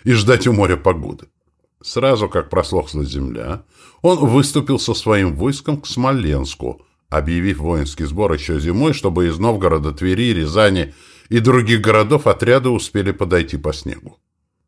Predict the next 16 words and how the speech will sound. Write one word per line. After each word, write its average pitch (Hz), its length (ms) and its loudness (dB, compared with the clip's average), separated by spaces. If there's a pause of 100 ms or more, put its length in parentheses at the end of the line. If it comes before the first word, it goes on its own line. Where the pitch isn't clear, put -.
Да, 120 460 0
это 123 280 0
создавало 104 680 2
увеличенную 107 680 -2
хозяйственную 90 760 0
нагрузку 90 520 -4
на 101 100 -4
Москву, 123 560 -6 (480)
но 107 220 -4
он 156 240 -2
к 151 80 -12
ней 123 160 0
готовился 127 640 -2
уже 101 220 -2
несколько 110 480 -6
лет, 85 380 -4